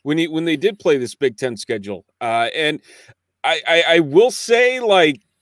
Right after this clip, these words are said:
I, I like him as, like you said, second round. That's probably a, a good spot for him.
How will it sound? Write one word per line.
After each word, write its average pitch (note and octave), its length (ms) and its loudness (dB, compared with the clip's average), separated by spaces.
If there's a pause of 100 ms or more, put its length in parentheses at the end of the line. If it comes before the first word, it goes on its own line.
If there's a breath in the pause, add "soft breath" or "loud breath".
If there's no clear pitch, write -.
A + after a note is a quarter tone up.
(200)
I, D#3+ 240 0
I D#3 120 2
like D3 420 -2
him A3 300 -4
as, C3+ 720 -2
like D3+ 140 -6
you C#3 80 -10
said, B2 240 -6
second G#3 400 -6
round. F#3+ 540 0 (380)
That's D3+ 180 -6
probably G3 480 0
a, C#3 200 2
a C3+ 200 -2 (320)
good D3+ 280 -4
spot C#3 540 -2
for F3+ 320 0
him. F3+ 160 -4